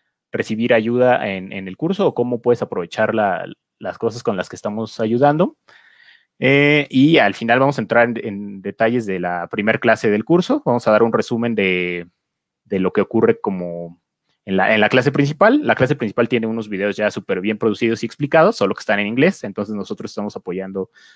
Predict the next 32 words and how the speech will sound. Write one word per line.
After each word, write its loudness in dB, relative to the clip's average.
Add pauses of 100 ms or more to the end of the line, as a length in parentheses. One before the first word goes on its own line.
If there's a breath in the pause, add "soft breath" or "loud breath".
(140 soft breath)
con, 4
eh, 0
traducción 0
en -2
español -4
y 0
una, -2 (340 soft breath)
y -8
una -4
interpretación. -10 (680 soft breath)
Ya -4
veo 2
ahí 2
más, 0
más -4
confirmaciones -6
de -4
que -10
me -10
escuchan, -10
pero -14 (480)
<laughs> -6 (520 soft breath)
es -18
que -8
está -2
un 0
poquito -4
retrasado -4
el -4
video. -10
Pero 6
bueno, 4